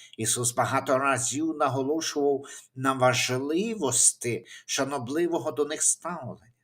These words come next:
Але що ж він мав на увазі цього разу? Згадаймо притчу, як людина відмовилася прийти на бенкет через створення сім'ї.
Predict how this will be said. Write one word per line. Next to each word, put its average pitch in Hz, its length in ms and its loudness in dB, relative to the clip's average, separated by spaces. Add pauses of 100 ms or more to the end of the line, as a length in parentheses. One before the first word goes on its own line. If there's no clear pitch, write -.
(380)
Але 139 240 -4
що - 480 0
ж 185 200 -4
він 180 180 2
мав 165 320 -2
на 160 100 0
увазі 147 500 -2
цього 123 300 -8
разу? - 480 -14 (720)
Згадаймо 120 720 -2
притчу, - 540 -8 (540)
як 123 380 0
людина 135 420 0
відмовилася 127 720 -2
прийти 123 460 -4
на 139 140 -4
бенкет 123 680 -2 (280)
через 113 320 -4
створення 110 580 -4
сім'ї. 113 680 -4